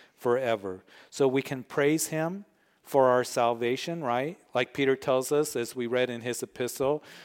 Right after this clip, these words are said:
that blessed be the God of, of our Father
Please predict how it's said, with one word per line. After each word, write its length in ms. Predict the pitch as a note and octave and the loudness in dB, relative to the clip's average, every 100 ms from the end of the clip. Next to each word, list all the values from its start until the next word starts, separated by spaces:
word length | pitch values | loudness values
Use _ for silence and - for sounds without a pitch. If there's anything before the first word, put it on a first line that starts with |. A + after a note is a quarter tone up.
| - | 0
that 180 | C3+ B2+ | 2 4
blessed 380 | C#3+ C#3+ D3+ - | 4 2 -2 0
be 260 | C3+ B2+ | 0 2
the 140 | A#2+ B2 | 0 0
God 280 | B2+ C3 C3 | 2 2 4
of, 220 | A#2+ G#2 - - | 2 -2 -14 -10
of 360 | - B2+ A#2+ - | 0 0 0 -2
our 140 | B2 A#2+ | 0 0
Father 560 | - A#2+ B2 C3 C#3 | 2 0 2 0 -2